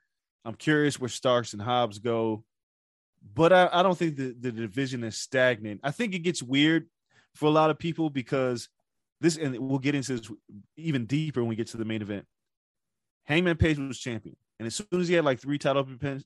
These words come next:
defenses, people were like, "This is getting old." It's like, "Well, what the fuck do you want him to do?" But then when C M Punk wins the championship, they go, "Oh, you're, you're putting the old guy over on the young talent."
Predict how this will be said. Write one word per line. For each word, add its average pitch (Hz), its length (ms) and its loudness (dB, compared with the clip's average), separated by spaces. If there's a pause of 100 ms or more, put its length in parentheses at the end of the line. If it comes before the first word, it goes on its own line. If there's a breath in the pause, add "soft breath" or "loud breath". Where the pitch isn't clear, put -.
(120)
defenses, 127 360 -6
people 120 200 -4
were 101 60 -4
like, 90 120 -10
"This 127 160 -2
is 95 100 -12
getting 92 260 -10
old." 73 280 -10 (160)
It's - 100 -12
like, 196 100 -6
"Well, 233 120 -2
what 285 140 -4
the 254 80 -6
fuck 233 260 -10
do 254 60 -8
you 233 100 -6
want 233 220 -6
him 226 120 -10
to 330 100 0
do?" - 140 -4 (920)
But 139 80 0
then 202 140 6
when 190 100 6
C 190 160 0
M 170 80 2
Punk 196 220 2
wins 160 160 0
the 123 60 -8
championship, 117 520 -4
they 127 100 0
go, 113 280 0 (400 soft breath)
"Oh, 151 300 10
you're, 131 240 4
you're 135 140 -4
putting 165 320 2
the 147 120 4
old 160 220 6
guy 139 220 6
over 135 220 2
on 131 120 -2
the 127 60 -8
young 135 160 -6
talent." 151 380 -4